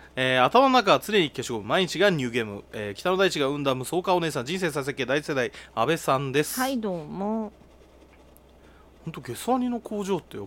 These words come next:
Speaker 1: ぱ全然、
Speaker 2: ん？
Speaker 1: なんか、自分の中でこう、引っかからずに読めるな。
Speaker 2: おー。
Speaker 1: あげ劇団引っかかるんだよな。
Speaker 2: 変えたら？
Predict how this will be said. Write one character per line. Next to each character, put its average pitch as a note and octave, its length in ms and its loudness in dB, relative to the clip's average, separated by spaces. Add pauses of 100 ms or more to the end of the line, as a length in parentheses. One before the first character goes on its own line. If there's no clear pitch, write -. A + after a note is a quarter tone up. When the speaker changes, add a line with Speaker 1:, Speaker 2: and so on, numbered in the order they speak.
(140)
Speaker 1:
ぱ A2+ 80 -12
全 F3+ 240 -4
然、 F#3 280 -4
Speaker 2:
ん？ F3+ 60 -14 (460)
Speaker 1:
な D3 60 -6
ん C#3 40 -4
か、 B2 80 -10 (420)
自 B2 120 -10
分 D3 160 -6
の D#3 80 -2
中 C#3 220 0
で G2+ 160 -6
こ - 340 -12
う、 - 560 -20
引 - 140 -16
っ - 40 -20
か - 120 -8
か D#3+ 100 -2
ら D3+ 100 0
ず A2+ 120 -10
に G2 120 -14
読 G#2+ 160 -8
め A#2 120 -4
る G#2 80 -8
な。 F#2 100 -12
Speaker 2:
お F#2 120 -14 (100)
ー。 F#3+ 480 2
Speaker 1:
あ E3+ 40 -2
げ A#3+ 80 4
劇 A#3+ 140 2
団 D#3 100 0
引 - 240 -8
っ - 40 -20
か A3+ 140 -4
か B3+ 120 0
る D3+ 80 -2
ん A2 80 -10
だ G2 60 -12
よ F#2 100 -12
な。 F#2 80 -16 (800)
Speaker 2:
変 A#3+ 140 2
え A3+ 40 0
た A3 140 -2
ら？ E3+ 200 -6